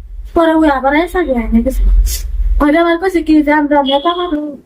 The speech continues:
জানি যদি এই ঘটনাটা যে কোন, আইনের যে কি যে করবো, আল্লাহ জানে, দোলাই অনেকে।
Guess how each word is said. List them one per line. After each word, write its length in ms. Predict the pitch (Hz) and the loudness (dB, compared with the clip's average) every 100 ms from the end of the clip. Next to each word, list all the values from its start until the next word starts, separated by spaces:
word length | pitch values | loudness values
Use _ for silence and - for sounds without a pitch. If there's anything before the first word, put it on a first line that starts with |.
| _ _ _ _ _ - - | _ _ _ _ _ -6 0
জানি 320 | 320 339 330 | 2 2 0
যদি 200 | 262 302 | 2 2
এই 120 | 294 | 4
ঘটনাটা 540 | 294 254 294 294 294 285 | 2 0 4 4 2 0
যে 80 | 294 | -2
কোন, 380 | - 285 294 262 240 _ _ _ _ | 2 2 4 0 -6 _ _ _ _
আইনের 300 | 294 330 330 | 0 2 2
যে 120 | 302 | 0
কি 180 | 302 302 | 2 2
যে 120 | 302 | 2
করবো, 300 | 339 370 302 | 2 4 4
আল্লাহ 260 | 285 285 311 262 | 4 4 2 2
জানে, 180 | 240 233 | -2 -2
দোলাই 360 | 214 285 302 | 2 4 4
অনেকে। 360 | 294 233 226 | 2 -2 -8